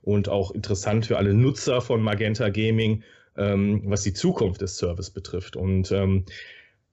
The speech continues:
wir hatten schon spekuliert, wir haben schon darüber geredet im Podcast, wir hatten auch ein bisschen in der Sendung, wir wollten ja auch nicht so,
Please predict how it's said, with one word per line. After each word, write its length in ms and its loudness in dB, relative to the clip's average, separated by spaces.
wir 140 2
hatten 220 0
schon 240 0
spekuliert, 800 0
wir 140 -4
haben 160 -4
schon 180 -2
darüber 320 0
geredet 680 -2
im 120 -2
Podcast, 580 -4
wir 100 0
hatten 160 -2
auch 180 0
ein 400 -4
bisschen 600 0
in 100 -2
der 140 2
Sendung, 440 0
wir 120 4
wollten 220 2
ja 80 0
auch 180 -2
nicht 220 -2
so, 320 2